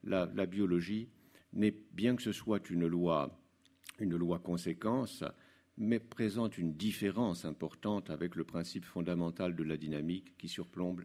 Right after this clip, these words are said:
la mécanique. En mécanique, nous disposons de lois sources qui nous disent comment les forces sont engendrées.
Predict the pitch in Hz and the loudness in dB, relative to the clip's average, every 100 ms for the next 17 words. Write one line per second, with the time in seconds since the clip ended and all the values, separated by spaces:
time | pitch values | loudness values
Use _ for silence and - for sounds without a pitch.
0 | - 80 80 78 80 76 69 - - - | -6 -4 -4 -4 -4 -6 -8 -16 -20 -20
1 | - - - 107 120 127 123 156 - 98 | -20 -12 0 2 4 4 6 4 2 -2
2 | 92 101 - 98 95 110 98 85 85 80 | -2 -4 -2 -2 0 0 0 0 0 -2
3 | - 131 - - 87 85 87 110 104 85 | -2 -4 -4 -4 -2 0 0 -2 -4 -10
4 | - _ _ - 127 123 165 139 - 87 | -20 _ _ 6 8 8 6 2 -2 -2
5 | 87 92 85 80 - 82 76 73 76 73 | -2 -4 -4 -6 -6 -8 -8 -8 -6 -8
6 | 73 71 | -8 -10